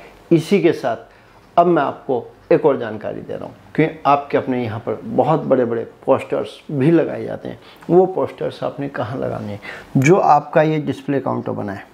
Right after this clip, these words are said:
ऊपर लगभग नौ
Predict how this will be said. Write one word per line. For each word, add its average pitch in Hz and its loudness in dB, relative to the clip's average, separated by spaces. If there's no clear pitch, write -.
ऊपर 165 4
लगभग 165 4
नौ 156 4